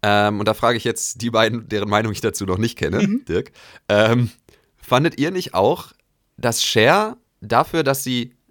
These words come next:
Speaker 1: die erste ist, die im Vorspann genannt wird, äh, eigentlich gar nicht so viel in dem Film vorkommt? Also,
Speaker 2: Ja.
Speaker 1: ich mein, ich meine damit,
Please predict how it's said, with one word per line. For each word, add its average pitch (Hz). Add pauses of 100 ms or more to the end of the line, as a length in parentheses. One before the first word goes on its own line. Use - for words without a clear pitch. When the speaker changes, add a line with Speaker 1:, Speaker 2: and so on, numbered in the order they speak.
Speaker 1:
die -
erste 151
ist, 135
die -
im 107
Vorspann 107
genannt 73
wird, - (760)
äh, 101 (400)
eigentlich 113
gar 98
nicht 180
so 147
viel 131
in 117
dem 117
Film 120
vorkommt? - (1120)
Also, 117 (140)
Speaker 2:
Ja. 208 (540)
Speaker 1:
ich 123
mein, 139
ich 131
meine 165
damit, 156